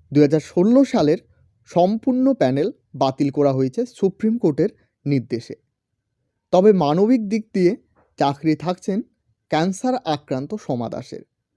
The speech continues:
পঁচিশ হাজার সাতশো বাহান্ন জনের চাকরি বাতিল। সুপ্রিম কোর্টের নির্দেশে চাকরি বাতিল হয়েছে। দুই হাজার ষোলো সালে ষোলোই ফেব্রুয়ারি এসএসসিতে নিয়োগের বিজ্ঞপ্তি প্রকাশ করা হয়েছিল।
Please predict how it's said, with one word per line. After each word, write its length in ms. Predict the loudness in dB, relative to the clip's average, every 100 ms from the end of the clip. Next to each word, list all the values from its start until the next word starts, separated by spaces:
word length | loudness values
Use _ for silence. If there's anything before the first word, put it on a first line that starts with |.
| _ _ _ 0
পঁচিশ 300 | 0 0 -2
হাজার 240 | 0 -2 -2
সাতশো 300 | -6 -2 -2 0
বাহান্ন 300 | -2 0 -2 0
জনের 240 | 0 -2 -6 _ _ _ _ _ _ -4
চাকরি 320 | -4 -4 -6
বাতিল। 300 | -6 -8 -14 -18 _ _ _ _
সুপ্রিম 380 | -4 -4 0 0 2
কোর্টের 260 | 2 4 2
নির্দেশে 380 | 2 2 0 -4 -6 _ _ _ _ _
চাকরি 300 | -4 -2 -2 0
বাতিল 220 | 0 -2 -4
হয়েছে। 280 | -6 -10 -14 _ _ _ _ _
দুই 60 | 0
হাজার 160 | 0 0 0
ষোলো 240 | 0 2
সালে 280 | 2 2 0 0
ষোলোই 340 | 0 2 4 2
ফেব্রুয়ারি 440 | 2 2 4 2 0 -6 _ _ _ -2
এসএসসিতে 500 | -2 0 -4 -2 0 2
নিয়োগের 340 | 0 0 0 0
বিজ্ঞপ্তি 560 | -2 -4 -4 -4 -6 -10 _ _ _ -2
প্রকাশ 280 | 0 0 -2
করা 140 | -2 0
হয়েছিল। 320 | -2 -6 -8